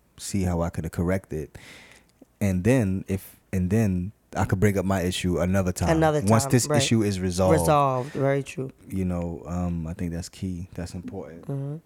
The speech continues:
Speaker 2: I think the biggest thing I would say that I've learned from therapy that I would like to share, uh, and I think it could be very helpful, is that when you are with someone, when you, you know, you have a partner,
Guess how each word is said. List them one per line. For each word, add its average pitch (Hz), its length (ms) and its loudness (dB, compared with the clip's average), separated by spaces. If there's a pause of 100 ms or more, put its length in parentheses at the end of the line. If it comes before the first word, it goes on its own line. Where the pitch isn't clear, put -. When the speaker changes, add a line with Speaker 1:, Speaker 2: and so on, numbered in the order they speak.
(420)
Speaker 2:
I 220 60 4
think 262 240 -2
the 226 80 0
biggest 220 520 0
thing 185 300 2 (120)
I 175 180 6
would 170 220 2
say 131 400 2
that 135 140 2
I've 143 260 4
learned 135 380 2
from 139 180 0
therapy 131 480 2
that 123 200 -2
I 127 180 4
would 131 340 -2
like 135 180 2
to 156 80 -2
share, 131 500 2 (680)
uh, 147 840 2
and 151 140 6
I 147 60 4
think 156 220 -2
it - 60 -16
could 147 140 -4
be 156 80 2
very 139 220 4
helpful, 139 500 0 (440)
is 160 200 4
that 165 200 4
when 170 200 2
you 247 240 2
are 202 200 4
with 170 300 4
someone, 220 720 2
when 151 240 2
you, 185 540 0
you 170 100 2
know, 143 220 4
you 165 340 0 (540)
have 147 180 4
a 147 160 6
partner, 185 560 4